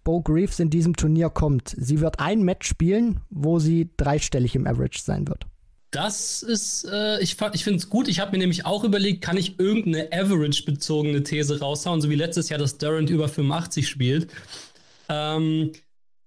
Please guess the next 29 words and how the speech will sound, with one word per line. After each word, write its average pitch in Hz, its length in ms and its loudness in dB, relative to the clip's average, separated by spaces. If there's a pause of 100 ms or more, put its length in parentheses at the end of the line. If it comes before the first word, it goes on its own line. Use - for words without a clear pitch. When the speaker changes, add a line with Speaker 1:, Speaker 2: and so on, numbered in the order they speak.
(120)
Speaker 2:
boah, 123 180 -2
dre-, 160 300 -4
also 156 240 0
wenn 180 140 2
sie 156 140 4
dreistellig 202 760 0
spielt, 196 300 0
dann 165 100 2
gewinnt 170 260 2
sie 180 120 0
auf 147 120 0
jeden 190 200 0
Fall 165 140 -2
schon 170 140 -2
mal 156 80 0
mindestens 165 400 0
ein 147 180 0
Spiel. 117 500 0 (460)
Und 147 120 2
wenn 175 120 2
sie 175 140 2
mit 175 140 2
einem 175 80 2
dreistelligen 208 580 0
Average 196 320 0
gegen 185 160 2
O'Connor 175 380 0
gewinnen 156 340 2
sollte, 139 560 0